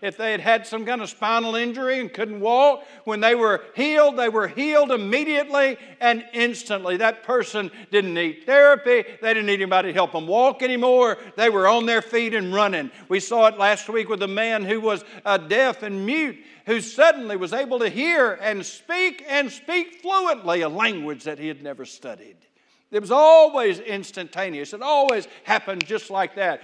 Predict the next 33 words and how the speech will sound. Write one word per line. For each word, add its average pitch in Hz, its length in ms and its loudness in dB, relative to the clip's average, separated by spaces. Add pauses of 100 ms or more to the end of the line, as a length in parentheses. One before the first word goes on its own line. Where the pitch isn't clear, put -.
(260)
But - 120 -20
not 127 200 -8
this 190 120 -20
time. 180 500 -12 (2500)
Jesus 160 400 -8
asked 165 280 -4
him, 135 140 -12
"Can 202 240 -6
you 202 120 -2
see?" 220 600 2 (320)
<laughs> 185 80 -6 (100)
Of 175 160 -10
course, 175 300 -12
Jesus 185 400 -10
already 170 280 -4
knew 175 200 -6
the 180 120 -4
answer. 180 520 -4 (220)
He 240 120 -2
wasn't 214 380 0
asking 196 480 0
that 185 240 -4
for 185 120 -4
his 214 260 -4
benefit. 208 840 0 (1000)
He 302 140 -6
was 311 200 -8
asking 269 400 0
it 240 180 2
for 240 80 -2
the 233 120 -2
disciples' 220 720 -2
benefit. 160 840 -12